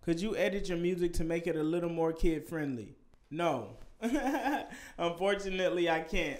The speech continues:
Uh, I like to be free with my art and do whatever I please. Uh, I don't think it's harming the kids at all by hearing me speak, uh,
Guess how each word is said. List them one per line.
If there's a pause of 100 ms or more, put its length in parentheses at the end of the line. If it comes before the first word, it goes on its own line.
Uh,
I
like
to
be
free
with
my
art
and
do
whatever
I
please.
Uh,
I
don't
think
it's
harming
the
kids
at
all
by
hearing
me
speak,
uh,